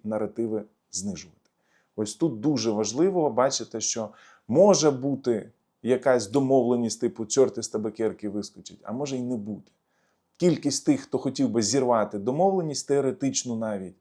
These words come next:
більша, ніж кількість тих, хто впливає на її заключення. Тому, якщо це буде продовжуватись, нам треба трошки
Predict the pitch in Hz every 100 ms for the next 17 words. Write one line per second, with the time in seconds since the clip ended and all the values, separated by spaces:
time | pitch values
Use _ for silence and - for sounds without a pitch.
0 | _ _ _ 104 110 196 190 147 131 123
1 | 151 135 123 - 147 - - 143 - -
2 | 143 117 135 139 127 113 110 107 107 107
3 | 120 117 _ _ - 127 127 113 92 -
4 | - _ _ _ _ _ _ 131 165 185
5 | 175 - 160 170 135 143 190 135 131 131
6 | 131 117 160 190 208 202 - 135 127 107
7 | 131 151 165 - 131 131 - 135